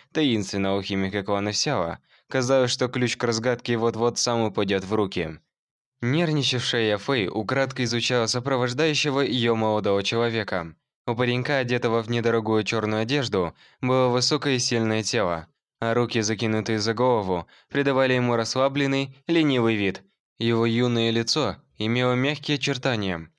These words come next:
Однако едва заметные складки, то появлявшиеся, то исчезавшиеся в уголке его рта, казалось, не принадлежали наивному и неопытному юнцу. Несмотря на то, что Ифы внимательно изучала Сяо Яна,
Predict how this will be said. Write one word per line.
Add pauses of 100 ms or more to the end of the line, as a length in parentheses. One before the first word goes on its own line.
(300)
Однако
едва
заметные
складки,
то
появлявшиеся,
то
исчезавшиеся
в
уголке
его
рта, (280)
казалось, (200)
не
принадлежали
наивному
и
неопытному
юнцу. (600)
Несмотря
на
то, (260)
что
Ифы
внимательно
изучала
Сяо
Яна,